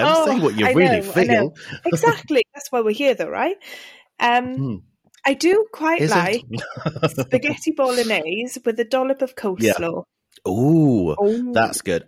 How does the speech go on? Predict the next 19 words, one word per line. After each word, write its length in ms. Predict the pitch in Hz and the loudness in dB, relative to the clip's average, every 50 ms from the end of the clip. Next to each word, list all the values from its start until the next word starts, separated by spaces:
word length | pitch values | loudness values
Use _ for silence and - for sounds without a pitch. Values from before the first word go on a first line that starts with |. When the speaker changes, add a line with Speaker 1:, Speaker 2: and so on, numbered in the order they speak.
| - - | -2 0
Speaker 1:
I 140 | 151 170 | 2 2
like 340 | 170 151 127 120 110 - - - | 4 2 2 0 -2 -4 -8 -8
a, 260 | 107 110 107 104 104 104 | -4 -4 -2 -2 0 0
um, 380 | 104 101 101 104 101 98 85 - - - _ | 0 -2 -2 -4 -10 -12 -12 -14 -16 -12 _
a 80 | 101 104 | -4 -2
lasagna 540 | 107 107 90 113 113 113 113 113 110 95 90 | 0 0 2 2 2 2 2 2 0 0 2
with, 280 | 92 90 82 - - 92 | 0 -2 -4 -4 -4 -4
um, 180 | 90 87 87 | -2 -2 -4
some 180 | - - 92 87 | -8 -10 -10 -8
coleslaw. 520 | - 92 87 85 - - 87 85 85 92 - _ _ _ 240 | -6 -6 -6 -6 -6 -6 -6 -6 -8 -8 -14 _ _ _ 0
Speaker 2:
Oh, 300 | 233 247 269 277 269 269 | 0 2 2 0 0 -2
yes, 420 | 226 226 226 220 214 220 - - | -2 -2 -2 -2 -2 -6 -10 -10
that's 240 | 240 208 - - 233 | -10 -10 -10 -10 -6
another 220 | 214 214 143 143 | -2 0 0 0
Speaker 1:
And, 80 | 147 - | 0 0
of 60 | 190 | 0
course, 240 | 185 185 - 95 95 | 0 0 0 -2 -2
Speaker 2:
one. 80 | 104 | -4
Speaker 1:
mayo. 320 | 98 92 90 92 90 87 | -4 -4 -2 -4 -4 -8